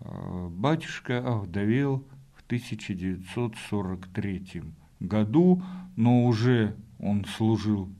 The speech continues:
в Новосибирской нашей епархии, и известно, что матушка отца Николая, матушка Александра Сырнева, была похоронена на кладбище,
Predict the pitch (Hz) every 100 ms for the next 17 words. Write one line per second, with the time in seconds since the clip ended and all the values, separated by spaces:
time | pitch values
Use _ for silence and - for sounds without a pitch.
0 | - 92 107 107 104 107 107 98 90 -
1 | 98 92 92 90 - 95 98 107 170 180
2 | 175 - 151 143 147 - - - - 131
3 | 143 135 151 190 190 - 151 147 - -
4 | 110 101 - - - - 117 156 175 156
5 | - - 143 143 - - - - - 120
6 | - 143 135 135 110 127 123 123 120 113
7 | 107 107 98 - - 104 110 123 - 180
8 | 175 160 151 156 - 160 147 147 139 127
9 | 110 107 123 151 147 127 110 104 120 143
10 | 143 143 151 151 - - 113 107 101 107
11 | 117 123 131 - - 135